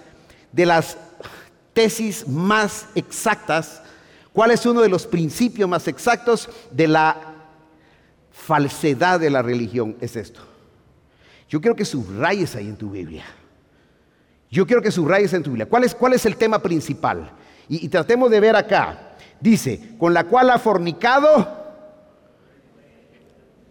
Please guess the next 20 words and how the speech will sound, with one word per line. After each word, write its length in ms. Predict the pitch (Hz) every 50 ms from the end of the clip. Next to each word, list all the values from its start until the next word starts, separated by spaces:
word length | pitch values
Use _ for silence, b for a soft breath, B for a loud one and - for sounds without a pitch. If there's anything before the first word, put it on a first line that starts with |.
| _ -
¿Por 160 | 156 151 -
qué 100 | - 226
dice 320 | 226 240 233 - - 226
"con 160 | - 214 214 208
los 140 | 202 185
reyes", 400 | 175 185 170 131 110 101 98 -
hermano? 520 | 117 104 117 160 196 247 233 B B B B B B B B B B _ _ _ _ _ _ _ b b b b b b b b b b b b
Mire, 120 | 185 208
hermanos, 260 | 220 214 165 143 131
cuando 200 | - 147 143 151
hablamos 360 | 160 190 233 269 277 269 214
entonces 680 | 240 220 185 - 220 196 143 135 135 127 - - - - - - - -
que 120 | 160 156
la 180 | 147 185 240 294
religión 800 | 320 320 311 302 269 - 190 202 185 175 170 165 175 180 170 - - - - - - - _ _ b b b b b b b b b b
está 600 | 143 139 - - 220 226 233 240 233 226 233 -
teniendo 420 | - 175 165 185 214 233 233 240 214
relaciones 920 | 185 185 - 180 175 170 165 156 - - 240 254 226 180 170 190 185 185 -
como 260 | - 160 151 151 151
prostituta 1120 | 151 156 143 151 - 156 151 - 254 262 208 131 - 143 175 233 - - - - - -